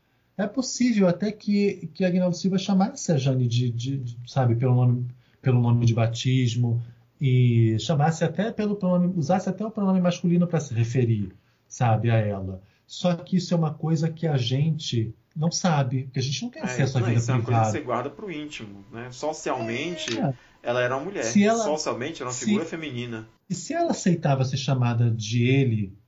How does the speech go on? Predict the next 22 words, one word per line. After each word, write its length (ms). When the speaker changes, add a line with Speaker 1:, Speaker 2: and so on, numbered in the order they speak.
Speaker 1:
pelo 200
Aguinaldo 460
Silva, 300
isso 100
é 60
uma 100
coisa 240
dos 220
dois, 720
que 100
a 80
gente 420
que 120
tá 180
ali 160
na 100
internet 400
não 120
tem 100
obrigação 420
de 80
saber, 520